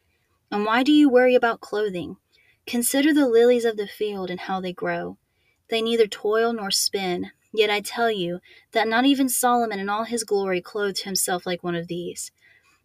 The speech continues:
Now if in this way God clothes the grass, which is here today and thrown into the furnace tomorrow,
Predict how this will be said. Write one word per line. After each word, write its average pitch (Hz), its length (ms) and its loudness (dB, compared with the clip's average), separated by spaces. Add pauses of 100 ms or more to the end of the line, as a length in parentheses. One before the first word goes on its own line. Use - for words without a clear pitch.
Now 220 220 0
if 226 120 -4
in 262 140 4
this 294 240 4
way 190 480 -2
God 190 300 -2
clothes 190 420 -4
the 190 80 -6
grass, 180 580 -4 (360)
which 208 180 0
is 208 120 -2
here 233 200 6
today 190 480 -2 (280)
and - 160 -12
thrown 202 220 -2
into 208 180 -8
the 214 80 -4
furnace 196 360 -4
tomorrow, 175 580 -6